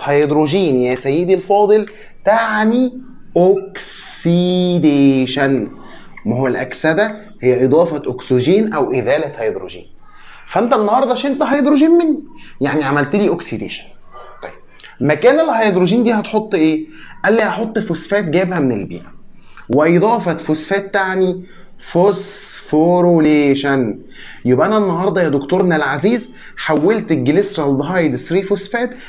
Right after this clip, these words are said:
شلت منه هيدروجين وحطيت مكانها فوسفات. فبقى م-، مركب فيه اتنين فوسفات، واحدة في الكربونة واحد وفوسفاتها القديمة اللي في الكربونة تلاتة.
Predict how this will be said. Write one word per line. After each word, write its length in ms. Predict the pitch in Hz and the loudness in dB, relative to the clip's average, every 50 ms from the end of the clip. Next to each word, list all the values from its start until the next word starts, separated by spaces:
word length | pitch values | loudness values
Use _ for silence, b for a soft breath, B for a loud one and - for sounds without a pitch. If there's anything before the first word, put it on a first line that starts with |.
| B B | B B
شلت 340 | - - 208 220 214 220 202 | -2 2 2 2 4 2 2
منه 360 | 190 208 220 220 220 214 220 | 2 4 4 4 2 2 2
هيدروجين 460 | 226 226 202 226 240 226 269 294 294 | 0 0 2 2 4 4 4 4 4
وحطيت 380 | 277 - 185 170 - 220 214 202 | 2 0 -4 -4 -4 -4 -2 -2
مكانها 320 | 175 170 180 175 175 160 | -4 -2 -2 -4 -4 -6
فوسفات. 340 | 135 113 113 - - - - - - - - - - - - - - B B B B B B B B | -6 -8 -12 -12 -14 -16 -16 -18 -20 -20 -20 -20 -20 -20 -20 -20 -20 B B B B B B B B
فبقى 500 | 180 175 170 180 175 180 190 196 185 185 | 2 4 4 4 4 4 4 4 4 4
م-، 60 | 185 | 2
مركب 340 | 214 254 277 269 - 262 220 | 2 0 0 0 -2 -4 -4
فيه 240 | - - 262 269 | 0 0 0 2
اتنين 300 | 277 247 233 254 302 320 | 4 4 4 6 4 4
فوسفات، 460 | 302 - 214 214 - - 254 254 - - - - - - B B B B B B B B | 2 0 -4 -6 -8 -8 -10 -12 -12 -14 -20 -20 -20 -20 B B B B B B B B
واحدة 300 | 175 - - 220 190 185 | 0 0 0 -2 -4 -4
في 100 | 185 190 | -4 -6
الكربونة 480 | - 208 214 220 208 254 277 262 262 | -4 -2 -2 0 2 2 2 2 2
واحد 260 | 277 269 - - 240 - - - - - | 0 -2 -4 -8 -10 -12 -14 -20 -14 -4
وفوسفاتها 540 | - 220 214 226 269 269 - 254 247 269 285 | -2 -2 0 0 -2 -2 -2 -4 -2 0 0
القديمة 400 | 277 277 - 226 208 247 247 247 | 2 2 2 2 2 2 2 2
اللي 140 | 233 233 226 | 0 -2 -4
في 60 | - | -8
الكربونة 420 | - - 233 220 220 226 240 240 | -4 0 0 0 0 0 -2 -6
تلاتة. 320 | 233 240 247 247 - - | -6 -6 -8 -8 -10 -14